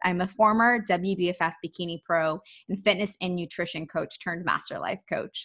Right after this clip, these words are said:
I am obsessed <laughs> with helping you on your journey to your highest self. And we do that through personal development, healing inner wounds, connecting with your divine feminine, energy healing, and all the things, lots of tools, lots of things you learn here,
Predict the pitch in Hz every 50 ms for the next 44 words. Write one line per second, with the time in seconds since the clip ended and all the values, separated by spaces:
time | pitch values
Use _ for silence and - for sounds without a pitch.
0 | - - 170 170 170 165 160 160 160 165 165 185 - _ _ _ _ _ _ _
1 | _ _ - - - 349 339 - - - - - 339 - - - - - - 311
2 | 294 294 226 214 226 233 185 165 - 214 214 208 180 180 175 170 170 - - 170
3 | 170 175 185 202 214 220 202 175 160 165 170 170 175 180 - 165 156 165 170 -
4 | - 117 147 180 - - 151 - - 170 - 175 170 165 165 160 165 170 165 165
5 | 170 160 - - - - 170 165 160 160 160 185 - _ - - _ _ _ -
6 | 214 208 214 240 233 226 220 214 196 185 185 185 185 190 190 190 190 185 185 190
7 | 190 - _ - - - 202 196 190 196 202 196 - 196 190 190 190 185 175 175
8 | 175 175 175 175 175 175 175 180 170 - - - - 185 - 160 - - 202 196
9 | 190 180 180 180 - 180 175 165 170 165 165 160 165 165 170 - - 269 269 262
10 | 254 247 247 240 233 233 226 226 233 233 254 - _ - 180 190 202 214 208 196
11 | 208 208 190 202 196 190 190 190 190 190 190 196 214 233 233 - - - - -
12 | _ _ - 175 180 180 175 175 175 175 175 170 170 175 175 185 180 - - _
13 | _ _ _ _ _ _ - 180 233 311 277 - - - 101 69 - 180 - -
14 | 185 - - 247 233 - - 160 110 95 82 - - - 196 269 - - 349 294
15 | - 240 240 262 226 226 220 208 208 196 185 185 202 208 - 185 160 - - 233
16 | 330 392